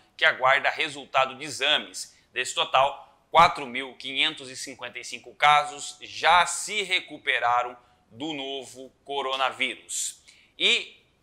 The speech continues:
é bom se prevenir porque está previsto aí uma forte onda de calor, ar seco, com índices críticos de umidade relativa do ar. Este é o alerta da Defesa Civil do Estado de São Paulo para os próximos dias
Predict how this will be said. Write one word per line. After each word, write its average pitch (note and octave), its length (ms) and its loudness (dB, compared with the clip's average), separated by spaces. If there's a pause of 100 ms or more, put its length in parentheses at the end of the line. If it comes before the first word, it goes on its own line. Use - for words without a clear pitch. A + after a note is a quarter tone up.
(420)
é C3+ 140 2
bom C#3+ 280 -6
se C#3 140 -8
prevenir C3+ 580 -4
porque C#3+ 220 -14
está C#3+ 180 0
previsto B2+ 500 -8
aí C3 180 -2
uma C3+ 220 -4
forte D#3+ 680 0
onda C#3 460 -6
de D#3 340 -6
calor, C#3+ 760 0 (220)
ar B2+ 260 2
seco, E3 640 -4 (320)
com D3 240 -4
índices E3 540 -8
críticos E3+ 840 -8
de C3 140 -10
umidade C#3+ 1040 2
relativa C#3 720 0
do C3 160 -4
ar. A2+ 260 0 (340)
Este C#3 300 -2
é C3+ 40 0
o C3+ 100 2
alerta C3+ 500 2
da C3 80 -6
Defesa C#3 680 -4
Civil B2+ 480 -12
do B2 80 -18
Estado C3+ 360 -2
de C3 80 -14
São C3+ 280 -10
Paulo B2+ 420 -2
para B2+ 240 -2
os - 140 -16
próximos B2 640 -10
dias C3 480 -6